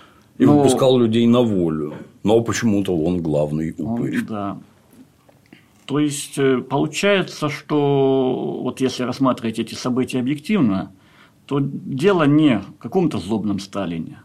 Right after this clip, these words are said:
Speaker 2: не в том, что большевики хотели убить как можно больше людей, не в том, что социализму свойственны такие массовые репрессии,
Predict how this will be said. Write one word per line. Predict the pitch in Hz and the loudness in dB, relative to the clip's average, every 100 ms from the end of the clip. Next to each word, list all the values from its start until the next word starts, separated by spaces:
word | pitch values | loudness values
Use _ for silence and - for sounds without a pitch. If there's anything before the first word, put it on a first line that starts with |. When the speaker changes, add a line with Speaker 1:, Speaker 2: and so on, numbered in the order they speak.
| _ - | _ -6
Speaker 2:
не | 113 127 | 0 0
в | - | 2
том, | 190 | -2
что | - 113 | 0 0
большевики | 117 - 143 139 127 95 | 0 0 -2 2 0 0
хотели | - 110 113 | -8 -6 -2
убить | 113 113 117 - | 0 0 -2 -4
как | 113 | -2
можно | 123 117 113 | 0 0 0
больше | 117 - 104 | -2 -4 -6
людей, | 104 92 98 87 | -6 -4 -4 -4
не | - | -8
в | - | -4
том, | 185 | -4
что | 190 117 104 104 - - | -2 -4 -4 -6 -16 -20
социализму | - 131 - 131 147 127 117 | -10 -10 -4 0 4 4 4
свойственны | - 143 127 - 104 101 | 2 0 0 -2 -4 -4
такие | 107 117 | -4 0
массовые | 113 117 110 87 104 | 2 2 0 -8 -8
репрессии, | 107 - 85 - - 67 | -8 -8 -8 -8 -10 -10